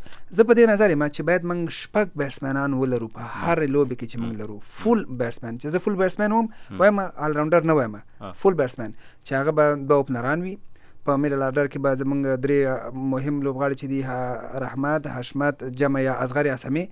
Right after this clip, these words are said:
Speaker 1: او ورپسې نجیب به هم باید
Speaker 2: م.
Speaker 1: وي.
Speaker 2: م.
Speaker 1: بیا په، په آل راونډرانو کې، ګ-، ا، نبي او، او
Speaker 2: ګلبدین
Speaker 1: ګلبدین
Speaker 2: راځي.
Speaker 1: راځي.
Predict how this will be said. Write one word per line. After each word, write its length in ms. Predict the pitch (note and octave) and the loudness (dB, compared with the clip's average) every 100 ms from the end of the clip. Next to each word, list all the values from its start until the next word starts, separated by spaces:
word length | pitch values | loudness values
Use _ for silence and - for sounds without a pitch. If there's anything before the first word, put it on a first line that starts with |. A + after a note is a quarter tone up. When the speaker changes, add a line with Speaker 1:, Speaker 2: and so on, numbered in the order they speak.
| - - - - | -12 -16 -12 0
Speaker 1:
او 160 | D3+ | 2
ورپسې 600 | D#3+ D#3+ - A3+ - - C#3 | 4 0 2 2 2 -4 -2
نجیب 520 | C3+ C3+ C3+ E3 D3 | 2 2 2 0 0
به 180 | C3 D3 | 0 0
هم 100 | B2+ | 0
باید 180 | A#2+ F2+ | -2 -2
Speaker 2:
م. 40 | B2 | 0
Speaker 1:
وي. 160 | A#2+ - - | 0 -2 -14
Speaker 2:
م. 40 | F2+ - - | -14 -14 0
Speaker 1:
بیا 80 | C#3 | 0
په، 520 | D3+ D#3 D#3 D3 D#3+ D3+ | 2 0 -2 2 2 4
په 300 | D#3 D#3 D#3 - | 4 6 4 4
آل 160 | D#3 | 4
راونډرانو 460 | D#3+ D#3+ F3 A3 G#3+ | 4 2 2 2 0
کې، 420 | G3+ F#3+ F#3 D3 | 0 0 0 -4
ګ-، 60 | B2+ | -2
ا، 480 | D3 C#3+ C#3 C#3 | 0 2 2 2
نبي 760 | C3+ C3 C3+ C3 C3 F#3 A#3 B3 | -2 -2 0 0 -2 -2 0 2
او، 420 | G3+ D#3+ C#3+ C#3 | 4 4 4 0
او 140 | C3 C3+ | -2 0
Speaker 2:
ګلبدین 180 | D3 C3+ | 0 2
Speaker 1:
ګلبدین 240 | C3+ D#3 | 4 4
Speaker 2:
راځي. 60 | B2+ | 4
Speaker 1:
راځي. 240 | A2 | -2